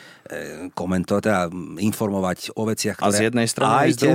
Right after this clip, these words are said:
Speaker 2: druhej.
Speaker 1: nie sú príjemné,
Speaker 2: Presne
Speaker 1: presne
Speaker 2: tak.
Speaker 1: tak. O to viac sa potom tešíš na nejaký večerný zápas,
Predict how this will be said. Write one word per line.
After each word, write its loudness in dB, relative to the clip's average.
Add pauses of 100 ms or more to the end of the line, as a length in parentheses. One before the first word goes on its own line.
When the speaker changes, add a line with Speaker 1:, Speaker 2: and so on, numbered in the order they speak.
(120)
Speaker 2:
druhej. 4
Speaker 1:
nie 2
sú 2
príjemné, 2
Speaker 2:
Presne 2
Speaker 1:
presne 0
Speaker 2:
tak. 2
Speaker 1:
tak. 2 (300)
O 4
to 0
viac 4
sa 2
potom 2
tešíš 0
na 2
nejaký 0
večerný 0
zápas, 0